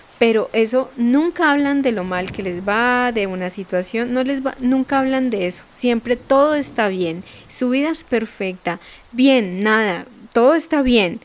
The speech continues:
y nunca hablan de, de eso, ¿no? Entonces tú no sientes que haya una conexión con esa persona de decir, "Bueno, puedo hablar con esta persona porque estoy hablando con un ser humano, no con alguien perfecto".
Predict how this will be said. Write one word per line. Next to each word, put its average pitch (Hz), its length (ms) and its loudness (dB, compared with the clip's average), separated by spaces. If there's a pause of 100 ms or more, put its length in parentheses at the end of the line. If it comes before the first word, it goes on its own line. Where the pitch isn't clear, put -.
(340)
y 254 100 2
nunca 277 380 0
hablan 285 300 0
de, 285 200 -4
de 202 260 -2
eso, 226 220 -6
¿no? 180 180 -8
Entonces 233 360 -8
tú 262 120 -4
no 254 120 0
sientes 254 480 -2
que - 100 -2
haya 220 140 -2
una 226 140 -2
conexión 226 500 -4
con 202 140 -6
esa 214 180 -8
persona 190 540 -6 (380)
de 208 120 0
decir, 196 500 -2 (580)
"Bueno, 233 340 2 (100)
puedo 208 140 2
hablar 202 300 2
con 220 120 -2
esta 214 180 -4
persona 196 400 -6
porque 208 320 -6
estoy 180 180 -4
hablando 214 280 0
con 220 140 -2
un 180 80 -4
ser 185 140 -2
humano, 190 380 -2
no 190 120 -6
con 208 160 -6
alguien 202 240 -4
perfecto". 180 580 -4